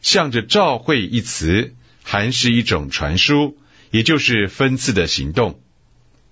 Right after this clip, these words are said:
凡基督所经过、完成、得着并达到的，现今都传输到教会里。今天的基督徒没有这个观念，反而满了伦理道德的教训，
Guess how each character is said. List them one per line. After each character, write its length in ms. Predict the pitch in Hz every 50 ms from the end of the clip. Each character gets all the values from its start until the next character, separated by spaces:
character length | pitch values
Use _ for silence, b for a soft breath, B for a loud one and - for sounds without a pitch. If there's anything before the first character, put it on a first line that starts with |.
| b b b b b b
凡 340 | b - - 131 135 160 185
基 140 | 165 208 220
督 160 | 185 214 214
所 180 | - - 95 90
经 240 | - - 160 170 156
过、 420 | 170 175 151 123 107 80 - -
完 260 | - - 113 135 147 160
成、 460 | - - 98 90 87 92 104 127 135
得 300 | 127 - - 160 196 190
着 440 | - 107 92 92 98 113 120 123 - -
并 240 | - 120 104 92 80
达 320 | - - 71 71 76 82
到 200 | - 160 151 127
的， 240 | 92 92 80 - - _ _ b b b b b b b b b
现 240 | - - 147 131
今 220 | 117 131 127 127 113
都 180 | 123 117 117
传 340 | 107 - - - 92 107 131
输 200 | 131 - 156 147
到 180 | 143 127 104 95
教 240 | - 156 135 92 80
会 160 | 90 92 82
里。 220 | 69 67 - - _ _ _ _ _ _ _ _ _ _ _ _ _ _ _ _ _ _ _ _ _ _ _ _ _ _ _
今 160 | - 147 147 143
天 100 | 147 143
的 140 | 135 117
基 120 | 117 135 135
督 120 | 131 143
徒 520 | 131 - - 90 90 92 101 117 117 - - -
没 140 | 104 113 123
有 140 | 107 85
这 120 | - - 101
个 140 | 76 76 -
观 220 | - 104 101 101
念， 280 | 107 101 87 67 - - _ _ _ b b b b b b
反 200 | - - 123 123
而 100 | 135 156
满 220 | 147 139 151 180 175
了 200 | 151 113 92 90
伦 320 | 90 87 95 110 143 170
理 160 | 147 101 78
道 240 | 71 - 160 135 87
德 120 | 78 90
的 100 | 95 113
教 260 | 117 - 180 147 - -
训， 320 | - - 131 98 -